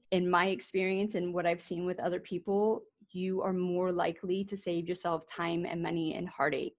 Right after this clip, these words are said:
I know we feel really time poor in the infertility community, and we want those results.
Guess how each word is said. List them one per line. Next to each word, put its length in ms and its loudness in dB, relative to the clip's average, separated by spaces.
I 60 4
know 200 6
we 200 2
feel 300 0
really 300 0
time 380 -2
poor 800 2
in 120 4
the 80 2
infertility 800 -2
community, 760 2
and 480 0
we 220 4
want 340 4
those 240 2
results. 480 2